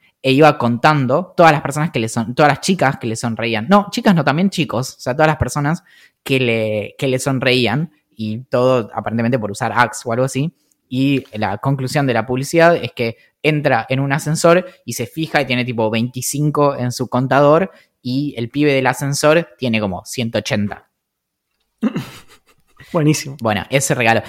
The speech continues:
Speaker 1: Y me dijo, "No, porque yo sé que te gusta contar cosas". Entonces, y yo dije,
Speaker 2: Tienes razón.
Speaker 1: "Qué, qué manera de, de leerme". Pero bueno, esa es otra, es otra publicidad. Y la que te quería mencionar es la de el chip mamucha.
Speaker 2: ¿Cuál era?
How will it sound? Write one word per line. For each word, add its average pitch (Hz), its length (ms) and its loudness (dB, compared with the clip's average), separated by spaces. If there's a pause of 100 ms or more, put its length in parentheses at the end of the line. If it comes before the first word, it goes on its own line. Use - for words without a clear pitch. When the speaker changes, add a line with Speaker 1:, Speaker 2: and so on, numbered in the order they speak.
Speaker 1:
Y 170 60 0
me 185 40 4
dijo, 233 140 4
"No, 240 100 6
porque 190 280 2
yo 233 180 -2
sé 233 100 -2
que 214 80 0
te 175 80 2
gusta 175 260 2
contar 151 360 0
cosas". 143 540 -4 (560)
Entonces, 151 640 -4
y 143 60 -10
yo - 160 -10
dije, - 360 -10
Speaker 2:
Tienes 185 180 6
razón. 165 320 4 (200)
Speaker 1:
"Qué, - 240 -18
qué - 140 -8
manera 185 440 -2
de, 135 240 -6
de 113 220 -4
leerme". 113 560 0
Pero 143 160 2
bueno, 143 200 4
esa 185 180 0
es - 120 -6
otra, 160 360 4 (220)
es 135 180 -4
otra 127 560 4
publicidad. 151 580 2
Y 165 300 -2 (240)
la 127 220 0
que 123 120 -2
te 120 140 -2
quería 156 200 0
mencionar 185 460 2
es 165 120 0
la 151 240 4
de 151 420 -2
el 131 200 -2
chip 156 320 -2
mamucha. 120 640 -2 (1800)
Speaker 2:
¿Cuál 202 180 -6
era? 135 260 -8